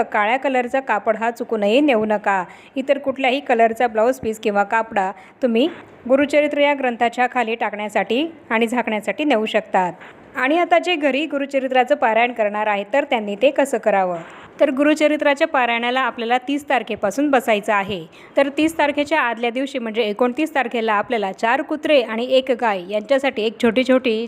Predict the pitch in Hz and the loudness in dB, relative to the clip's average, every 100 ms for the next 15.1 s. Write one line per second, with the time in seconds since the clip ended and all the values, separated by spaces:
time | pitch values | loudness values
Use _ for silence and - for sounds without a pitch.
0 | 226 208 208 254 240 - 226 247 240 214 | -2 -4 -2 -4 -4 0 -2 0 -2 -2
1 | 196 185 254 226 202 254 233 240 233 214 | -4 -2 -2 0 -4 -2 0 0 -2 -4
2 | 190 302 269 247 226 220 196 214 190 190 | -8 -4 2 2 2 0 -2 -2 -4 -4
3 | 185 185 - - - 269 269 277 269 311 | -8 -12 -20 -14 -2 0 0 0 0 0
4 | 330 240 220 220 285 339 311 285 285 269 | -2 -2 -4 -2 0 0 0 0 0 0
5 | 277 262 254 226 220 247 247 233 220 220 | 0 -2 -4 -4 -4 -4 -2 0 2 0
6 | 220 262 269 277 269 208 214 214 - 247 | 2 2 2 2 0 -2 -4 -12 -6 -2
7 | 233 254 285 277 240 233 233 247 247 220 | 2 6 4 4 2 2 0 0 0 -2
8 | 185 262 294 302 277 330 277 277 277 294 | -2 0 2 2 2 2 4 2 4 2
9 | 277 254 247 269 262 247 190 185 240 240 | 2 -4 0 0 2 -2 -6 -8 -8 0
10 | 294 302 311 294 302 285 254 233 226 226 | 2 2 2 -2 0 2 2 2 2 2
11 | 233 220 220 214 294 294 214 196 196 208 | 0 -2 -2 0 0 0 0 0 -4 -4
12 | 294 277 233 196 214 202 202 180 - - | -2 0 0 0 0 -2 -2 -8 -12 -16
13 | - 269 294 294 330 330 330 339 311 339 | -2 0 4 4 4 2 2 0 2 2
14 | 311 262 277 294 240 247 277 277 277 247 | 0 0 0 -2 -6 -2 -2 2 0 0